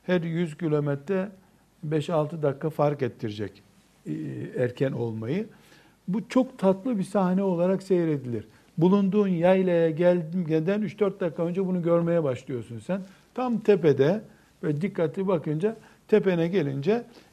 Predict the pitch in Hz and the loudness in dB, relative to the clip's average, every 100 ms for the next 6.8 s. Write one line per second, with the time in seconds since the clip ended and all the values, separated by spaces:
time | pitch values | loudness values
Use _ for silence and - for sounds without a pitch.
0 | - 240 240 185 156 180 165 208 160 131 | -18 -10 -2 0 2 0 -2 -8 -6 -6
1 | - 175 123 113 120 110 110 156 247 - | -6 -6 -4 -4 -6 -8 -8 -6 -8 -10
2 | - - - _ 233 220 185 220 214 220 | -20 -20 -20 _ -4 -2 0 0 2 0
3 | 214 - _ _ _ _ - - 180 170 | -2 -8 _ _ _ _ -14 -6 -6 -2
4 | 180 165 165 175 - _ - 151 156 160 | -2 -2 -2 -6 -10 _ -10 2 4 4
5 | 156 170 156 - - 139 139 165 139 123 | 0 -2 -4 -10 -4 -2 -4 -6 -6 -4
6 | 123 123 127 127 123 - 120 | -4 -4 -4 -4 -6 -4 -4